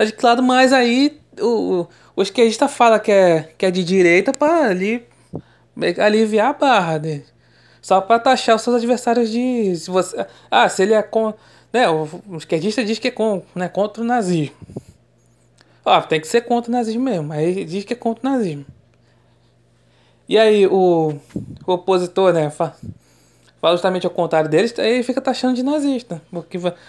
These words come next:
peraí, se o nazismo tá, eu odiava o esquerdista, logo tá, chama o cara de nazista. É assim, é.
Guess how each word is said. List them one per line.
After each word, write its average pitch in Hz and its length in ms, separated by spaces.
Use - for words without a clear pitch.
peraí, 165 240
se 165 80
o 156 100
nazismo 175 720
tá, 180 360
eu 143 120
odiava 160 540
o - 20
esquerdista, 160 840
logo 175 420
tá, 208 120
chama 226 320
o 226 40
cara 226 200
de 214 60
nazista. 254 520
É - 120
assim, 302 460
é. 156 160